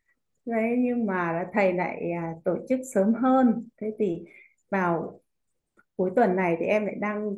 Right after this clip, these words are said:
vướng một cái lịch mà em đang khát khao là, à, trong lớp mình cũng có, ờm, ai đó cũng có cái khát khao như em để làm sao mà, ờ, thầy có thể lùi lại cái lịch này sang tuần sau hoặc là sau vài <laughs> hôm nữa thôi.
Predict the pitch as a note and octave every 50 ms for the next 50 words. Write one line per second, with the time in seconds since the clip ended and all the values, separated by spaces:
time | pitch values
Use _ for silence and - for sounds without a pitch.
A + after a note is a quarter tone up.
0 | G3+ G3+ F#3 F#3+ G3+ A3+ B3+ B3+ B3+ A3+ A3 A#3 C4 A#3+ - - - - E4 G#3+
1 | F#3+ F3+ F3 F3 F#3+ G3+ G#3+ G#3+ G#3+ G#3+ G#3 G3+ G3+ - - D4 D4 - - E4+
2 | C4+ B3+ A#3 G#3+ G#3 F3+ F3 F3 - - - - - _ _ - F3 E3 E3 D#3+
3 | D#3 D#3 - - A#3 A#3+ B3 C4 D4+ D#4+ D#4 - A#3 G#3+ G3 F3+ E3+ F3+ F3 -
4 | - - - E3+ D#3 D#3 D#3+ E3+ G#3+ C4 D4 D4 C4 - _ _ - - F#3+ F3+
5 | F3 F3+ F#3 F#3 F#3 F#3+ F#3+ - - - _ - D4+ C#4 B3+ B3 A#3 G#3+ F#3+ G3+
6 | G#3+ G#3+ - C4 B3 A3 G3+ G#3 G#3+ A3 - E4+ E4+ - E4+ F4+ C#4 C4+ B3+ B3+
7 | B3+ B3 B3 B3 A#3 A3+ A3+ A3+ G#3 G#3 F#3+ E3+ - - F3+ F3+ F#3 F#3 - A3+
8 | G#3+ G#3 G3+ G3 F#3+ - - - - - - - F#3+ F#3+ F#3 - A#3+ A3 F#3 G3
9 | G#3 A3+ B3+ C4+ A#3+ E3+ F3 F3+ F#3+ G#3+ A3 A3 G#3+ G#3+ G#3+ G3+ G3+ F#3 - -
10 | A#3 B3+ B3+ A#3+ A#3+ A#3+ G#3 G3 G3 G3 G3 - A3+ A#3 A3+ - G#3+ G3 F#3+ G3
11 | - - - F4+ D4+ C#4 C4+ C4+ C4+ C4+ C4+ - - - G3 F#3 F#3 - - _
12 | B3+ A#3+ A#3+ A#3+ A#3+ B3 C4+ B3+ B3 C4+ B3 A3 A3+ C#4 C4 C4 C4 B3 B3 B3
13 | A#3+ - C4 B3 B3 A#3